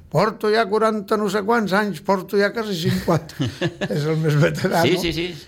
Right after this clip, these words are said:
Speaker 2: de
Speaker 1: I
Speaker 2: llarg.
Speaker 1: tots els dubtes i totes les coses que jo no he tingut a la meva saviesa de com va, doncs ho, ho he preguntat.
Speaker 2: Ho has preguntat.
Speaker 1: I els que estan avui dia també, eh? «Escolta, mira, què, què pot ser això? Què pot ser allò? Què pot ser aquí? Què, què, a què és degut allò?»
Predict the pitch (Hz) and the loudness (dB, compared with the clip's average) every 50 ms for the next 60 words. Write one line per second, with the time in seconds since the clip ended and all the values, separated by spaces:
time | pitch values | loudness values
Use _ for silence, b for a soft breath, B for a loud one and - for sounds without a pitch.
0 | - - - - 110 185 180 135 131 214 208 202 208 180 156 156 185 190 190 190 | -14 -10 -4 0 2 2 4 4 4 2 2 2 0 0 2 2 2 2 2 2
1 | - 220 196 165 185 180 170 160 156 147 127 - 156 - - 156 147 147 139 135 | 0 0 0 0 0 0 0 0 -2 -2 -4 -6 -6 -4 -4 -4 -4 -4 -6 -6
2 | - - 156 131 139 147 131 - - 151 139 143 139 139 139 139 139 139 135 139 | -6 -8 -8 -6 -6 -8 -8 -8 -8 -6 -4 -2 -2 -2 -2 0 -2 -2 -2 -4
3 | 147 135 127 135 139 131 139 135 131 131 135 131 131 131 131 127 131 131 131 123 | -4 -4 -4 -4 -4 -2 -2 -2 -2 0 0 0 0 0 0 0 0 0 0 -2
4 | 120 - 147 143 135 135 139 139 135 127 120 131 131 127 135 131 131 127 131 - | -2 0 -2 -2 0 0 0 0 0 0 0 0 0 0 2 2 0 0 0 0
5 | 139 123 131 127 135 135 147 151 - 170 156 127 131 143 160 156 147 151 - 147 | 0 2 2 4 4 2 2 2 2 0 0 0 -2 -2 0 2 2 2 0 -2
6 | 127 113 117 110 - - - - - 95 95 92 95 - - 80 78 _ _ _ | -4 -2 2 4 4 4 4 0 -6 -8 -8 -8 -10 -12 -14 -16 -16 _ _ _
7 | _ _ b b b b b b b b b b b 165 147 151 147 135 - - | _ _ b b b b b b b b b b b -4 -2 0 0 0 -2 -4
8 | - 143 110 - - 120 117 117 131 139 135 135 139 131 123 131 131 131 127 170 | -6 -8 -8 -8 -8 -8 -6 -4 -4 -2 0 0 0 0 0 -2 -2 -2 -2 -2
9 | 160 147 123 98 87 - 92 90 104 131 160 - B B B B B B - 170 | -2 -2 -4 -6 -10 -14 -14 -12 -12 -12 -10 -12 B B B B B B -2 -2
10 | 196 196 214 196 202 214 220 202 - - - 196 - B B B B B - 180 | 0 0 0 0 0 0 0 -2 -2 -4 -6 -10 -10 B B B B B -2 -2
11 | - - 214 151 - 262 247 - - 139 123 127 185 196 - 247 - - - 285 | 0 -2 -2 0 0 0 0 0 0 -2 -2 -4 -4 -4 -4 -4 -2 0 0 2
12 | 247 170 151 131 131 175 175 - 220 - - - 240 190 190 143 123 127 196 208 | 2 0 0 0 -2 -4 -4 -4 -6 -4 -4 -4 -4 -2 -2 -4 -4 -4 -6 -8
13 | - - - - 208 220 - - B B B B - 170 - 247 220 190 262 247 | -8 -10 -10 -10 -8 -8 -10 -14 B B B B -4 -2 0 0 0 0 0 0
14 | 240 277 214 - 156 135 127 127 117 113 | 0 -2 -2 -2 -4 -4 -4 -6 -8 -10